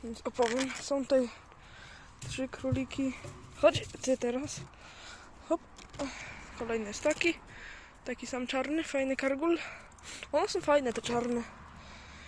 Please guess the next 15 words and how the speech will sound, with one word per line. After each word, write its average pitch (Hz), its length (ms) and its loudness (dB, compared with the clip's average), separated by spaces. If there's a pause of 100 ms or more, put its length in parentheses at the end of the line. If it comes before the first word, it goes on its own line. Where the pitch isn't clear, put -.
(240)
Więc 240 200 -6
o 240 100 -6
tyle 254 260 2 (1500)
taki 254 320 0
plus. 285 320 -2
Chodź, - 220 -8 (120)
ty 349 140 0 (200)
teraz. 302 360 4 (1080)
Kuźwa. - 520 -6 (520)
A 247 100 0
ciężkie - 440 0
skurwystynki. 240 840 -8 (800)
Jest 240 160 -2
jeszcze 233 200 -2
taki. 214 360 -8